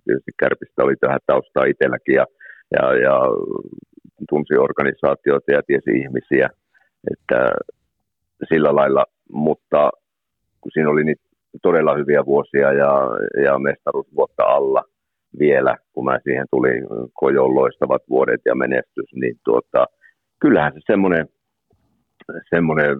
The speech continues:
että kyllä siinä vähän kutina itsellä oli, että mihin tässä mennään.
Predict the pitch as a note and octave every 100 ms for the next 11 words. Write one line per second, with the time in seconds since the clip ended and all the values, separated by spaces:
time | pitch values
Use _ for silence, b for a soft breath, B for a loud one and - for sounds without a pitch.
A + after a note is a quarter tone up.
0 | - A1 - - - E2+ C#2+ - D#2 D#2+
1 | D#2+ - D#2+ D2+ C#2+ C2+ C#2+ C2+ C2 C2+
2 | - C#2+ C#2 C#2 C#2 D#2 D2+ C2+ B1+